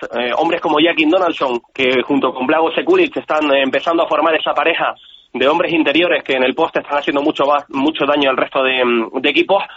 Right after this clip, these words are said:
y con ese acierto exter-, exterior que más allá del rebote sigue siendo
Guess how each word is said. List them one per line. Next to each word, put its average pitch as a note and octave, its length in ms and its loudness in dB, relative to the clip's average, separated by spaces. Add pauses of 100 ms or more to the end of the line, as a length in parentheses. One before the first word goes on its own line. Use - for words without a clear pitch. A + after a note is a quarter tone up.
(320)
y D3+ 100 -2
con E3 160 0
ese G3+ 140 0
acierto G#3 300 0
exter-, F#3+ 260 0
exterior G3+ 500 0
que D3+ 140 -2
más E3 180 2
allá F3+ 220 2
del F3 140 0
rebote F3 320 0
sigue E3 240 2
siendo E3 320 0